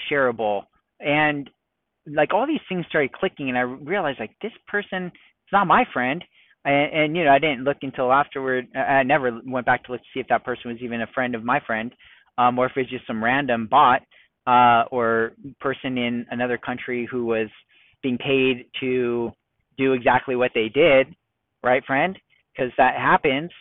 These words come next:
right? There are people perhaps in other areas that get paid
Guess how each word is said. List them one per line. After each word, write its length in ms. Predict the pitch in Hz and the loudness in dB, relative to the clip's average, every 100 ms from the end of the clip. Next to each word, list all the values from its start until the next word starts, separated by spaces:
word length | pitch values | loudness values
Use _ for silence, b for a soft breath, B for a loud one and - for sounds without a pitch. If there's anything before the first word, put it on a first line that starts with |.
| _ | _
right? 260 | 110 131 - _ | 0 2 0 _
There 80 | 123 | -4
are 40 | 120 | -4
people 340 | 131 120 127 | -6 -6 -6
perhaps 400 | - 127 123 120 - | -4 0 2 0 -6
in 220 | 120 117 - | -8 -8 -6
other 200 | 127 120 | -4 -2
areas 460 | 120 131 135 127 131 _ _ _ _ | 0 0 2 0 -2 _ _ _ _
that 160 | 123 113 | -2 -2
get 140 | 123 - | -2 -6
paid 420 | 147 139 131 | -2 -2 -2